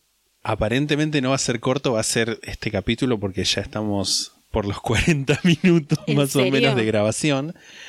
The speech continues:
Speaker 1: y todavía no empezamos a hablar del caso. Les pedimos perdón a las personas que se sientan ofendidas por esto, pero bueno, saben que es parte de nuestro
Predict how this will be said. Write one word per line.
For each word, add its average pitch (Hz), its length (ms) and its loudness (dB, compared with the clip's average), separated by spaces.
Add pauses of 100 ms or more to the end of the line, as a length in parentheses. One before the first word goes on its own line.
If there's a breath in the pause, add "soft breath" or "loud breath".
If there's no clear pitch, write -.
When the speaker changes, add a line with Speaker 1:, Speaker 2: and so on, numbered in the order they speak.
(260 loud breath)
Speaker 1:
y 113 140 0
todavía 120 400 2
no 139 80 2
empezamos 131 380 0
a 123 40 -2
hablar 131 200 2
del 117 140 2
caso. 95 460 -2 (1040 soft breath)
Les 143 220 0
pedimos 165 540 2
perdón 135 420 2
a 156 40 2
las 139 200 0
personas 123 720 -2
que 107 100 -4
se 104 160 -2
sientan 117 380 -2
ofendidas 110 440 -2
por 170 120 -2
esto, 185 200 -2
pero 180 160 0
bueno, 123 220 0
saben 160 340 0
que 113 180 2
es 110 80 -4
parte 107 400 -2
de 107 160 2
nuestro 98 1200 -2